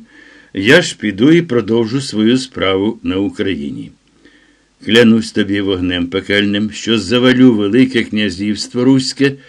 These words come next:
так що й каменя на камені не лишиться. Ти програєш.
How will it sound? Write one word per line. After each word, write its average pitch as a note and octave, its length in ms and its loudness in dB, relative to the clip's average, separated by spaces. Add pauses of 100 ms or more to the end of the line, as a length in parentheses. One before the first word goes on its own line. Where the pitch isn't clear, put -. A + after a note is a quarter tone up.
(460)
так D#2+ 220 -10
що - 180 -6
й F2+ 80 -4
каменя A#2+ 500 0
на F2 140 -4
камені A2 640 2 (140)
не G2 100 -2
лишиться. F#2+ 600 -8 (1000)
Ти C#3+ 140 -2
програєш. A#2+ 800 2